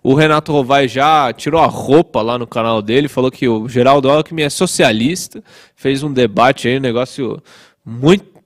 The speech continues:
esquisito, muito escroto, né? Ele vai, e lembrando também, companheiros que nos acompanham, né, que ele vai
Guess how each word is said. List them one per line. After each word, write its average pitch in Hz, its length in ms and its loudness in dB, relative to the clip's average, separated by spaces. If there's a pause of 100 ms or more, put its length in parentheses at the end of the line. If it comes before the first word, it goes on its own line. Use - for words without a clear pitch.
esquisito, 131 720 -8
muito 139 360 -10
escroto, 127 600 -6
né? 135 260 -4 (220)
Ele 131 220 0
vai, 151 200 4 (220)
e 139 60 -4
lembrando 175 500 4
também, 147 420 0
companheiros 117 600 -6
que - 100 -14
nos 113 160 -10
acompanham, 110 640 -10
né, 131 160 -10
que 139 100 -14
ele 165 140 -6
vai 180 340 -2